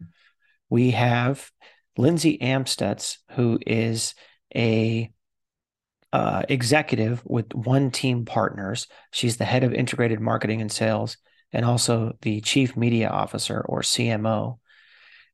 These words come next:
And, uh, One Team Partners is a group that works directly with some of the major players associations in this country. So Major League Baseball Players Association, the, the,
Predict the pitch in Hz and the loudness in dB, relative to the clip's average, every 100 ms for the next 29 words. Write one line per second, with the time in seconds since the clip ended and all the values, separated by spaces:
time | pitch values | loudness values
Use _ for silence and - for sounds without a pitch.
0 | - 127 120 117 117 117 147 151 - 147 | -2 2 2 2 2 2 2 2 0 -2
1 | 123 131 127 120 123 117 - 117 107 107 | 0 0 0 -2 -2 -4 -6 -6 -6 -2
2 | 117 120 117 - _ 110 113 110 - 113 | 2 2 -2 -16 _ -4 0 0 0 0
3 | 120 117 - - 117 127 120 110 107 110 | 0 -2 -4 0 0 2 0 0 0 -2
4 | 104 _ - - _ - 135 127 117 113 | -4 _ -20 -20 _ -2 2 2 2 0
5 | 117 117 117 - - 151 147 120 113 - | 0 -2 -4 -6 2 4 6 4 0 -2
6 | 110 - 113 107 - 104 107 104 104 - | -2 -2 -2 -4 -4 -6 -6 -6 -6 -4
7 | 113 113 - 127 - - - _ - 113 | -6 -4 -6 -6 -10 -20 -20 _ -2 -2
8 | 110 117 117 110 113 117 - 113 110 120 | 2 0 2 0 2 0 2 0 2 0
9 | 113 113 110 - 117 113 - 110 107 110 | 0 0 -2 -2 -2 -2 -2 -2 -2 -4
10 | 110 113 - - - _ - 92 50 - | -4 -6 -12 -20 -20 _ 0 0 0 -2
11 | - - _ - 110 107 | -4 -18 _ -2 0 0